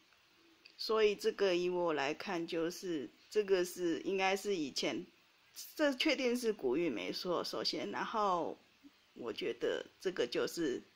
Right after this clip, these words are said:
上面一定是有破损的，然后有改建，它一定是把它形状，包含中间刻的这个神兽纹，都是另外新加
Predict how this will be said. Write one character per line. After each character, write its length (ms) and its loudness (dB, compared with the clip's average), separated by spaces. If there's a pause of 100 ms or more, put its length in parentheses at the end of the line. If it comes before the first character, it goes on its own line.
(280)
上 200 2
面 220 4
一 40 4
定 220 4
是 160 2
有 120 4
破 280 0
损 320 -2
的， 80 -16 (720)
然 100 0
后 220 2
有 140 4
改 260 -2
建， 380 -2 (1200)
它 160 0
一 60 6
定 160 2
是 160 -4
把 240 6
它 60 4
形 260 -2
状， 240 2
包 240 6
含 180 2
中 220 2
间 220 2
刻 260 -2
的 100 4
这 80 -2
个 140 4
神 260 -4
兽 260 -2
纹， 220 -4
都 200 0
是 360 -2
另 220 -2
外 180 2
新 360 -4
加 280 -6